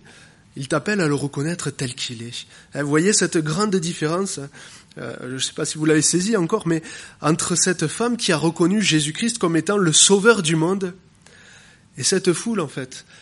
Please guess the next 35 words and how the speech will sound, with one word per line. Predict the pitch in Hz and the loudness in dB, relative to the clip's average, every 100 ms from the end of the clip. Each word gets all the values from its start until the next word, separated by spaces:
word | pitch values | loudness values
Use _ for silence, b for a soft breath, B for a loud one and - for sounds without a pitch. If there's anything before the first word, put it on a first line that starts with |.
| B B _ | B B _
qui | - 160 | -10 -6
confondait, | - 180 175 170 160 185 170 | -2 -2 0 -2 -2 -4 -8
qui | - | -4
ne | 156 | -2
réalisait | 147 165 170 156 165 | 2 2 2 2 2
pas | 220 | 0
qui | 214 175 | -4 -4
était | 156 170 | 0 0
Jésus-Christ | 160 156 156 - 190 - | 2 0 -2 -6 -6 -6
réellement, | - 139 139 131 170 170 B B - | -4 -4 -2 -4 -6 -10 B B -12
qui | 151 | -6
disait, « | 151 139 170 | -2 2 2
Oui, | 175 208 | 2 2
béni | 151 165 175 | 6 6 6
soit | - 190 185 | 4 2 4
le | 156 | 2
roi », | 127 151 202 233 _ _ b b b b | 2 0 -2 -8 _ _ b b b b
mais | 139 | -6
en | 139 | 0
fin | 185 | 2
de | 170 | 2
compte, | 160 208 214 165 | 2 0 0 -2
cette | 165 156 | -2 -2
foule | 147 196 175 | -4 -2 0
ne | |
réalisait | 143 135 135 123 131 | 0 -2 -4 -4 -8
pas. | - 139 135 B B B B B B _ _ _ _ | -10 -14 -14 B B B B B B _ _ _ _
Parce | 127 - | -8 -2
que, | 175 175 165 B B - | 0 0 -2 B B -6
euh, | 139 143 143 - - | -2 0 0 -4 -2
cette | - 156 170 | 0 2 2
foule | 156 226 233 | 0 -2 2
attendait, | 170 156 165 160 180 202 | 2 2 0 4 4 4
oui, | 180 185 208 180 | 0 -2 -2 -2
euh, | 131 | -2